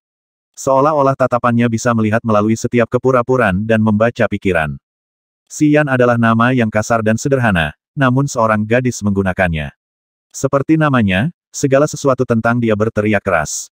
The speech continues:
Dia adalah adik perempuan junior dari Master Sekte dari Sekte Pedang Empirean peringkat kelima, Pedang-Pedang Utara. Sejauh menyangkut orang lain, dia adalah senjata yang bisa dia arahkan pada siapapun.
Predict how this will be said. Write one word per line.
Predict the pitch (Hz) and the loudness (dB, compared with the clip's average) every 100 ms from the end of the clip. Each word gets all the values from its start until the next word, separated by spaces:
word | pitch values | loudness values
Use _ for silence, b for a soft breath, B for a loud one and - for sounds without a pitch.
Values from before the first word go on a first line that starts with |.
| _ _ | _ _
Dia | 147 147 160 151 | -2 0 2 2
adalah | 131 120 | 2 2
adik | 117 123 | -2 -2
perempuan | 120 110 117 117 | 0 0 2 2
junior | 117 107 104 110 | 2 2 2 0
dari | 101 | 0
Master | 98 104 127 | 0 -2 -2
Sekte | 123 120 - 113 | -2 -4 -2 0
dari | 107 95 | 0 -2
Sekte | - 113 120 | -2 -2 0
Pedang | 113 120 110 | 0 0 -2
Empirean | 101 113 120 117 110 | -2 -2 0 2 0
peringkat | 101 127 139 135 | 0 -2 0 -2
kelima, | - 135 87 76 - - | 0 -2 -2 -4 -8 -4
Pedang-Pedang | 143 131 101 120 113 104 | 0 0 0 -2 0 -2
Utara. | 95 85 73 67 _ _ _ _ _ - | -2 -2 -2 -8 _ _ _ _ _ -8
Sejauh | - 131 131 160 | -4 2 2 2
menyangkut | 151 127 120 135 | 2 0 0 0
orang | 120 113 | 0 2
lain, | 110 98 87 143 180 _ - | 2 0 0 -4 -6 _ -2
dia | 123 127 | 0 2
adalah | 123 117 | 2 0
senjata | 120 110 110 113 | 0 0 0 0
yang | 107 | 0
bisa | 104 - 123 | -2 -2 -2
dia | 110 98 | 0 0
arahkan | 101 101 113 | -2 -2 -2
pada | 110 120 117 | -2 -2 -2
siapapun. | - 101 98 95 87 73 | -2 -2 0 0 -2 -2